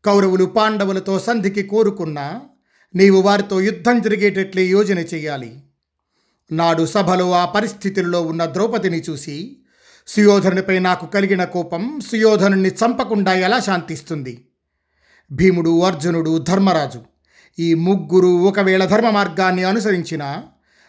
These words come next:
నేను మాత్రం ధర్మాన్ని వదిలి యుద్ధంలో పోరాడాలని కోరుకుంటున్నాను.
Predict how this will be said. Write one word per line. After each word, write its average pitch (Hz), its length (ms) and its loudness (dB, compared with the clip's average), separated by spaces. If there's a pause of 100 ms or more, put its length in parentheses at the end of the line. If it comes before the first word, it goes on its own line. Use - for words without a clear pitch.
(160)
నేను 190 220 4
మాత్రం 185 520 0
ధర్మాన్ని 185 540 0
వదిలి 160 340 -6
యుద్ధంలో 190 760 -2
పోరాడాలని 190 840 0
కోరుకుంటున్నాను. 147 960 -6